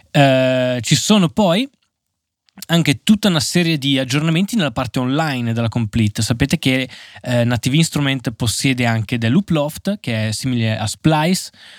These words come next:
Metapop e Sounds punto com, che sono le loro piattaforme online ad abbonamento,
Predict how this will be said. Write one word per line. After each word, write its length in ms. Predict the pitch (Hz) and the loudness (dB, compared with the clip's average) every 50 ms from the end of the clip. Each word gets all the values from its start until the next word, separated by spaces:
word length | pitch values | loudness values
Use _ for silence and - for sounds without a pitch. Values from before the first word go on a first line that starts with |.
| - | -6
Metapop 600 | - 160 156 - 165 143 - 151 147 147 - - 170 - | -2 -2 2 2 0 0 2 0 0 0 0 -2 -2 -2
e 100 | 151 123 | -2 -4
Sounds 440 | - - 139 135 139 123 - - | 0 0 0 0 0 -2 -4 -6
punto 260 | - - 127 113 - 110 | -4 -2 -2 0 -2 -2
com, 400 | - - 117 107 107 110 110 107 - - - - - | 0 2 2 2 2 2 0 -2 -2 -6 -18 -14 -4
che 100 | - 131 | -2 0
sono 200 | 113 - 160 151 | 2 4 4 4
le 80 | 143 139 | 4 2
loro 180 | 139 175 180 | 2 0 0
piattaforme 500 | 165 - 143 - 139 117 - 151 139 139 | -2 -4 -6 -6 -6 -4 -2 -2 -2 0
online 460 | 139 135 135 139 147 147 147 131 113 110 | -2 -2 0 0 0 -2 -2 -2 -2 -2
ad 80 | 113 | -2
abbonamento, 720 | 120 120 127 151 185 196 151 131 123 120 107 - 139 135 | -2 0 2 2 4 4 2 0 -2 -4 -2 -2 -2 -2